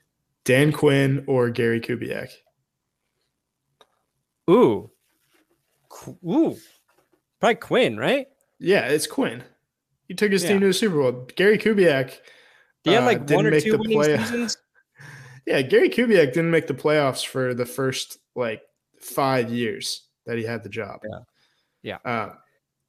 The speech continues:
Speaker 1: th-, like, they were beg-, Texans fans were begging, uh, the ownership to fire Gary Kubiak back in two thousand ten.
Speaker 2: Yeah.
Speaker 1: And then he makes the playoffs back-to-back years, um, and wins a playoff game, um, albeit against the Bengals.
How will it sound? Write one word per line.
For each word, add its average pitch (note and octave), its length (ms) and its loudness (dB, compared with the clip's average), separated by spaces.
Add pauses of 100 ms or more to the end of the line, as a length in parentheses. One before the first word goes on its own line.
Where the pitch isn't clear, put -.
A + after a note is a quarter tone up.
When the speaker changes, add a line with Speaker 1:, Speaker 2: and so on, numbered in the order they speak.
(200)
Speaker 1:
th-, - 120 -14
like, C3 180 0
they F3 120 6
were G#3 120 8
beg-, D3 760 -2
Texans F#3 380 0
fans F#3+ 240 2
were C#3+ 100 2
begging, B2+ 720 -2 (880)
uh, A2 360 -6 (440)
the C3+ 140 0
ownership B2 480 -4
to B2 100 -4
fire A#2 600 -2
Gary A2+ 300 -2
Kubiak A2+ 500 -6
back G#2+ 200 -8
in A2+ 80 -14
two B2 140 -10
thousand G2+ 240 -10
ten. - 340 -12 (720)
Speaker 2:
Yeah. G2+ 240 -10
Speaker 1:
And D#3+ 80 -2
then F3+ 120 2
he D#3+ 80 2
makes D3 200 2
the C3+ 80 -2
playoffs A#2 420 -4
back-to-back - 440 -14
years, - 220 -14 (480)
um, G2+ 280 -12 (140)
and B2+ 140 -8
wins B2 160 -4
a A#2+ 40 -12
playoff - 360 -10
game, - 240 -16 (340)
um, - 340 -12
albeit A#2 320 -4
against A2 320 -8
the - 60 -8
Bengals. - 320 -10